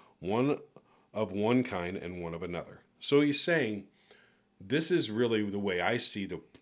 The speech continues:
to live a perfect life of complete service to Christ and living and taking the gospel. And Paul, you know, you're talking about a dude that wrote most of the New Testament. This guy is, he is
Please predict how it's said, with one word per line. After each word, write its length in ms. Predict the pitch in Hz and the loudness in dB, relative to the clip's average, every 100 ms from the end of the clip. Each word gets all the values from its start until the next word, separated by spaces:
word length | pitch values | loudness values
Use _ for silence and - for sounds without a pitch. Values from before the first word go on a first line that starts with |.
| - | -10
to 140 | 110 | -8
live 460 | 90 95 135 110 90 | -6 2 4 4 0
a 100 | 85 | -6
perfect 680 | - - 117 - 104 - 98 | -8 -6 -6 -4 -6 -6 -6
life 580 | 98 95 90 - - - - | -2 -2 -4 -8 -18 -18 -10
of 460 | 101 95 87 - - _ _ _ _ - | -4 -4 -6 -12 -20 _ _ _ _ -6
complete 520 | 107 - 127 127 127 | -6 -4 2 2 2
service 800 | - 113 107 98 92 - - - _ _ - | 2 2 2 0 0 0 -2 -4 _ _ -8
to 240 | - 156 | 0 0
Christ 640 | 160 - 82 82 82 - - _ - _ | 0 -2 -2 -2 -2 -2 -6 _ -20 _
and 220 | - 90 95 | -10 -6 2
living 400 | 131 131 127 123 | 4 6 6 4
and 300 | 92 82 - | 0 -8 -6
taking 460 | - 143 151 143 | 0 0 2 2
the 60 | 92 | 2
gospel. 480 | 104 98 - 113 90 | 2 0 0 -2 -4
And 140 | 92 | -6
Paul, 420 | - 95 135 - - - _ - | -4 0 0 0 -10 -20 _ -6
you 120 | 101 | 0
know, 280 | 107 147 - | 2 0 -2
you're 100 | 98 | -8
talking 320 | 101 123 120 123 | 0 0 2 0
about 180 | 120 | 0
a 60 | 120 | -2
dude 240 | 107 127 | 0 0
that 160 | 120 - | 0 -2
wrote 260 | 107 143 92 | 2 2 2
most 380 | 117 160 - | 2 2 0
of 80 | 151 | -2
the 80 | 143 | 2
New 160 | 139 135 | 2 2
Testament. 580 | 139 131 - 87 98 - _ - - - - | 2 0 0 -4 -6 -8 _ -20 -20 -16 -6
This 160 | 113 | -2
guy 220 | - 123 127 | 2 4 4
is, 340 | 107 98 - _ | 4 0 -4 _
he 200 | 117 113 | -2 0
is 360 | 101 87 - | 0 0 -4